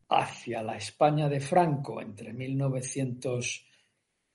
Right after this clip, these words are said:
treinta y nueve a mil novecientos cuarenta y tres, cuarenta y cuatro, y bueno, chapó, ¿no? Pero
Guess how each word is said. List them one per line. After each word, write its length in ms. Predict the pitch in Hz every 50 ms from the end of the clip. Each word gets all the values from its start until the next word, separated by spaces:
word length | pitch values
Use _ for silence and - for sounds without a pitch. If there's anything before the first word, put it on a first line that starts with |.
| _ _ _ _ _ _
treinta 560 | - 139 131 120 120 123 - - - 120 113
y 80 | 123 131
nueve 720 | 139 147 160 165 175 175 170 156 135 123 127 127 123 120
a 100 | 120 117
mil 240 | 127 131 131 123
novecientos 560 | 123 123 117 117 117 - 127 120 123 135 - -
cuarenta 460 | - - 120 113 123 113 - - 113
y 40 | -
tres, 280 | - 147 147 135 -
cuarenta 440 | - 117 117 117 135 151 147 147 143
y 60 | 123
cuatro, 680 | - - 170 170 151 - - - - 127 - - - - _ _ _ _ _ _ _ _ _ _ _ _ _ _ _ _ _ _ _ _ _ _ _ _ _ _ _ _ _
y 120 | - -
bueno, 600 | - - 110 - - 139 147 131 117 - - - - - - - - - - - - _ _ _ _ _ _ _ - - - - - - - - _ _ _
chapó, 600 | - - - 123 - - - 165 139 123 117 107 104
¿no? 300 | - - 98 - - - _ _ _ _ _ _ _ _ _ _ _ _ _ _ _ _
Pero 540 | - 135 120 110 110 104 107 110 107 - -